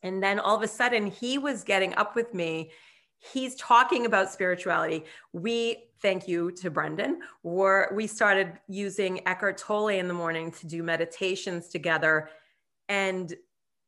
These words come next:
like, I have, I just have the chills right now. Like, our, our relationship just became magical. And I always wanted to have a relationship that other people were inspired by.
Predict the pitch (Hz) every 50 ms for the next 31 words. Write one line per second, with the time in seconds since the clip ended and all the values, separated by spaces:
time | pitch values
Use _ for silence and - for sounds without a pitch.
0 | _ _ _ - 196 196 196 190 - - 185 190 185 175 220 185 165 - - 170
1 | 165 180 - - 170 156 160 156 - - 190 160 160 151 156 - - 123 110 -
2 | 139 196 190 220 208 208 220 214 - 220 214 214 208 214 214 220 - 233 220 -
3 | - - 214 196 202 - 190 185 - - - 196 196 - - 196 185 175 175 170
4 | 170 165 165 - _ _ _ _ _ _ - 170 180 175 180 180 170 175 180 -
5 | 185 165 151 151 - - 175 170 165 165 160 156 - - _ _ _ _ _ -
6 | - 185 180 - 196 208 208 226 226 220 175 170 170 175 180 185 185 185 180 175
7 | - 180 156 175 170 170 160 170 - 180 170 170 170 170 175 170 - 185 175 -
8 | 185 170 - - - - 170 170 175 170 - 185 175 - 170 160 160 160 156 156
9 | - - - 233 247 254 254 220 185 160 160 151 156 156 156 156 160 165 -